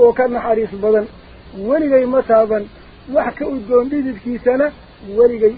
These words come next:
ima soo urin," buu yidhi. Xadiiskaa Muslim iyo Bukhaari baa wariyey. Ummuna Caaishana sagaal sanay la noolay. Kolkaasaa dabeecadii rasuulka noo sheeg la yidhi.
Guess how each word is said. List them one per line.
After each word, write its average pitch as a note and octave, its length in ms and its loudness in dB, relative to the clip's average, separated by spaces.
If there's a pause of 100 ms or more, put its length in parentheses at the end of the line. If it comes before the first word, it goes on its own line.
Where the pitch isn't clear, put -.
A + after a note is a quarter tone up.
ima G#3+ 220 -6
soo G3 140 -2
urin," G3+ 160 -4
buu A#3 140 -8
yidhi. F3 140 -12 (420)
Xadiiskaa A3 400 0
Muslim A#3 340 -6
iyo A3 140 2
Bukhaari A3 380 2
baa G#3 200 4
wariyey. A#3+ 320 2 (520)
Ummuna D#4+ 340 2 (100)
Caaishana B3 500 2 (400)
sagaal A#3+ 320 2
sanay A#3+ 240 6
la B3 140 2
noolay. A3+ 400 4 (380)
Kolkaasaa A#3+ 440 2
dabeecadii A#3+ 480 2
rasuulka A3+ 380 -2 (180)
noo B3+ 160 2
sheeg A#3 220 4 (100)
la A#3 40 6
yidhi. B3+ 280 0